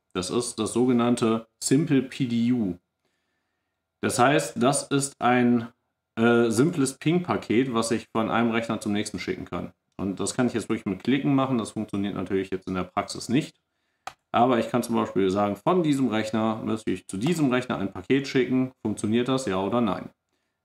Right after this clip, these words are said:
Habe ich gemacht. Und wie Sie sehen, sehen Sie nichts. Jetzt kommt die nächste Besonderheit. Es gibt hier unten so einen kleinen, unscheinbaren Pfeil ganz rechts. Also unten rechts im Bild gibt es einen Pfeil, da klicken wir mal drauf.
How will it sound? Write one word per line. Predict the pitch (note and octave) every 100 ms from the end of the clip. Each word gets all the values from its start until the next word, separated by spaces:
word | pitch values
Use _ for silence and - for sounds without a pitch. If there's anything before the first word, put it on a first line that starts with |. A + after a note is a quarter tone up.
| _
Habe | A#2
ich | A2+ -
gemacht. | G2 D3+ F3+ - _ _ _ _
Und | A2+ G#2+
wie | A#2
Sie | A2+
sehen, | G2+ A#2 A#2+
sehen | G2+ G2+
Sie | F2+
nichts. | F2+ E3+ C4 - - _ _ _ _ _ _ _ _ _
Jetzt | A2+ B2 -
kommt | A#2+ A#2+ A2+
die | G2 G2
nächste | A2+ D3+ D3+
Besonderheit. | C3+ C3+ C#3 C3+ C3+ C#3+ C#3 - _ _ -
Es | A#2 A#2 -
gibt | B2 B2 _
hier | A#2 -
unten | F#3 B3 - F#3 F3+
so | C#3
einen | B2+ C3 B2+ -
kleinen, | - A#2+ B2 F#3 F3+ D#3
unscheinbaren | D#3+ F3 D#3+ D3 B2+ C3 C3
Pfeil | C3 - C#3+ A#2+ F#2
ganz | F#2 F2+ F2
rechts. | F2+ F2+ - -
Also | G2+ F#2
unten | F#2 D3+ -
rechts | A2+ G#2 -
im | F#2
Bild | C#3 D#3 -
gibt | -
es | - -
einen | G2
Pfeil, | - C3 F#3
da | B2
klicken | - A2+
wir | G2+
mal | F#2 F2
drauf. | F2+ B2+ -